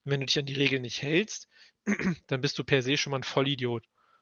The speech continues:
So, und da ist es egal, ob das eine Frau ist oder ein Mann ist oder weiß, weiß ich, sondern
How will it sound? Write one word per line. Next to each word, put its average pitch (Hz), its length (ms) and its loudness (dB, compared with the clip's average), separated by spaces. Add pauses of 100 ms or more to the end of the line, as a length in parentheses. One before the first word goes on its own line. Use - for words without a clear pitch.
(140)
So, 120 240 -4
und 123 220 -4
da 127 140 6
ist 135 100 0
es 123 100 -2
egal, 139 400 6
ob 151 120 0
das 139 140 -6
eine 135 80 -8
Frau 170 420 4
ist 220 180 -2
oder 127 140 -2
ein 123 120 -8
Mann 160 240 0
ist 240 300 0
oder 131 560 -2
weiß, 135 480 2
weiß 131 200 0
ich, 220 300 0 (760)
sondern 139 440 2